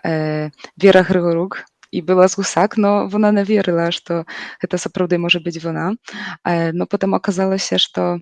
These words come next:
kiedy, a, ona, mm, pokazała tę, e, pieśń, e, tam, że to ja, e,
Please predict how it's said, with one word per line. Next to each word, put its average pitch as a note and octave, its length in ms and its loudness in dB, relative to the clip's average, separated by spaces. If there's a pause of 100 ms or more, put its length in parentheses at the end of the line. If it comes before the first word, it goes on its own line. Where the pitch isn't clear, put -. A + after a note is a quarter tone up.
(840)
kiedy, F3+ 360 2
a, E3 340 -2
ona, E3+ 300 -2 (460)
mm, E3+ 180 -6
pokazała D#3+ 580 -2
tę, E3 280 -2
e, D#3+ 280 -2
pieśń, - 400 -2
e, D#3 540 -4
tam, F3 140 -2
że - 80 -8
to - 80 0
ja, F3 240 4
e, E3 320 0